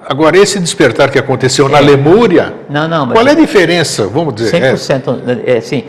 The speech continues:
Speaker 1: Eu já
Speaker 2: É,
Speaker 1: vou perguntar
Speaker 2: é o
Speaker 1: aqui.
Speaker 2: que chama despertar, mas não é o que a gente tá conversando
Speaker 1: Exatamente,
Speaker 2: hoje, é
Speaker 1: mas ele
Speaker 2: outra
Speaker 1: é um
Speaker 2: coisa.
Speaker 1: despertar, então eu
Speaker 2: Não,
Speaker 1: quero fazer
Speaker 2: é
Speaker 1: um
Speaker 2: porque
Speaker 1: paralelo
Speaker 2: você
Speaker 1: depois.
Speaker 2: teve, você teve um saque, né, de uma vida onde você via só o etérico e você passa a viver, né, no plano físico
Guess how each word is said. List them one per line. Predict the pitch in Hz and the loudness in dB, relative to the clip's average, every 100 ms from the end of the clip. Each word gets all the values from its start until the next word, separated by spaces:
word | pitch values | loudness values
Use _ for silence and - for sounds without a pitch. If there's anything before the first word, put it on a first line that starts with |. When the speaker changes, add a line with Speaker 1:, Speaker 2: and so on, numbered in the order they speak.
| - - | -16 -10
Speaker 1:
Eu | 131 | 0
já | 123 | 2
Speaker 2:
É, | |
Speaker 1:
vou | 170 | 4
perguntar | 175 175 170 147 156 | 4 2 0 2 2
Speaker 2:
é | |
o | 151 | 4
Speaker 1:
aqui. | 139 | 2
Speaker 2:
que | |
chama | 123 160 | 2 0
despertar, | 147 - 160 127 - 135 147 208 - - - | 0 -2 -2 -2 -2 0 0 -2 -8 -20 -12
mas | 139 143 127 127 | -4 -2 -2 -4
não | 135 156 156 | -4 -2 -2
é | 135 | -2
o | 143 | -2
que | 147 | -4
a | |
gente | 151 151 - - - | -8 -12 -14 -20 -4
tá | 143 | -4
conversando | 143 151 147 - 151 156 - | -2 -4 -6 -4 -8 -8 -4
Speaker 1:
Exatamente, | 143 143 135 160 143 | 0 2 2 0 0
Speaker 2:
hoje, | |
é | 123 | 2
Speaker 1:
mas | 131 135 | 2 4
ele | |
Speaker 2:
outra | 143 | 4
Speaker 1:
é | 156 | 4
um | 175 | 4
Speaker 2:
coisa. | 147 117 | 2 4
Speaker 1:
despertar, | 160 131 135 131 | 2 4 2 2
então | 131 | 2
eu | 156 | 2
Speaker 2:
Não, | |
Speaker 1:
quero | 147 156 | 2 2
fazer | 160 147 | 2 2
Speaker 2:
é | |
Speaker 1:
um | 143 | 4
Speaker 2:
porque | 175 165 | 4 4
Speaker 1:
paralelo | 143 147 151 143 | 4 4 4 4
Speaker 2:
você | 123 | 2
Speaker 1:
depois. | - 160 151 - | 0 2 2 0
Speaker 2:
teve, | - | -6
você | - 165 | -4 -4
teve | - 151 151 | 0 0 0
um | 143 | -6
saque, | - 135 135 - 208 208 | -4 -2 0 -2 -10 -8
né, | 139 135 135 - - | -8 -8 -10 -20 -4
de | 143 | -2
uma | 143 135 | 0 -2
vida | 139 147 143 | -2 -2 -2
onde | 135 | -4
você | 135 135 - 131 | -6 -4 -2 -2
via | 135 131 131 | -2 -2 -2
só | 131 - 143 127 | -2 -4 0 0
o | 123 | 0
etérico | 131 131 135 139 160 180 | -2 0 0 0 -2 -6
e | 151 | -6
você | - | -8
passa | - 151 - | -2 -4 -2
a | 156 | -4
viver, | 151 139 117 131 151 - - - - | -2 -4 -2 -2 -2 -4 -14 -20 -10
né, | 131 135 | -4 -2
no | 139 | -2
plano | 135 135 127 | -2 -2 -2
físico | - 165 - | -2 -4 -6